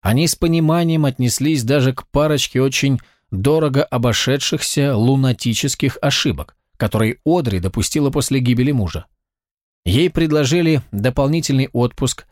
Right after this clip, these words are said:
но я позволю вам самим догадаться, воспользовалась она им или нет.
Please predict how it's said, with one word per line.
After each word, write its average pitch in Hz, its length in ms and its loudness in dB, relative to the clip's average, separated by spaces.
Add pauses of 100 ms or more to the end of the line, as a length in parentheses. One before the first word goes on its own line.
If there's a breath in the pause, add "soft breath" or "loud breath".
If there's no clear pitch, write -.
(300 soft breath)
но 92 100 0
я 156 140 2
позволю 165 460 0
вам 160 180 2
самим 131 440 0
догадаться, 98 720 -2 (220 soft breath)
воспользовалась 120 960 0
она 92 220 2
им 104 120 2
или 107 140 0
нет. 73 300 -6